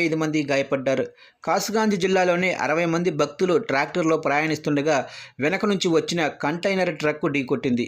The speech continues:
దీంతో ట్రాక్టర్ బోల్తా పడింది. ఈ ప్రమాదంలో బోల్తా పడిన ట్రాక్టర్ను అధికారులు క్రేన్ సహాయంతో తొలగించారు. ఇక ఈ ఘటన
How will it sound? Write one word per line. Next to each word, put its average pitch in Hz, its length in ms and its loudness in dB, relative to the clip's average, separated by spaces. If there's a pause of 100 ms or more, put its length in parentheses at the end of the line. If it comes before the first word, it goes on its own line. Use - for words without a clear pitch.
(340)
దీంతో 139 240 2 (160)
ట్రాక్టర్ 139 400 -2
బోల్తా 139 340 0
పడింది. 123 300 0 (460)
ఈ - 20 2 (100)
ప్రమాదంలో 208 480 2 (120)
బోల్తా 175 280 2 (140)
పడిన 165 240 0 (180)
ట్రాక్టర్ను 151 480 0 (440)
అధికారులు 180 580 2 (140)
క్రేన్ 160 340 -2
సహాయంతో 151 380 0 (100)
తొలగించారు. 131 520 0 (480)
ఇక 135 100 -2 (100)
ఈ - 20 4 (160)
ఘటన 147 220 0